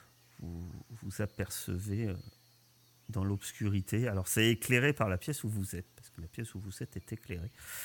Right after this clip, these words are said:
Et la lumière, euh, se diffusant dans, dans cette salle de stockage, vous voyez quelques étagères où, est, où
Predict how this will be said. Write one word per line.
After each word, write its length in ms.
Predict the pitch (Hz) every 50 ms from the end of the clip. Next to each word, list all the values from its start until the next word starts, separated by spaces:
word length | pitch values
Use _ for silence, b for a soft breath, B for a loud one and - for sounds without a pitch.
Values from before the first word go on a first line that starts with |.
| B B B B B B B 147
Et 60 | 151
la 120 | 92 90 87
lumière, 440 | 90 95 101 101 113 123 117 104 92
euh, 80 | 85 87 - - - - _ _ _ _ _ _ _ _ _ _ _ _ _ -
se 160 | - - 87
diffusant 680 | 90 107 - - 120 - - - 110 104 104 113 120 123 113
dans, 300 | 104 90 85 85 82 - - - 113
dans 120 | - 87 87
cette 240 | - - 87 -
salle 520 | - - - - - - - - 123 117 110
de 80 | 113 87
stockage, 720 | - - - - - 95 - - - 95 104 117 - - B B B B B B B B B B - -
vous 80 | -
voyez 240 | 127 101 104 117 123
quelques 440 | - - 127 113 - 127 123 110 110
étagères 560 | 120 113 - 120 110 107 98 107 117 139 110 110
où, 120 | 104 104
est, 220 | 98 - - - - - -
où 200 | 101 101 98 90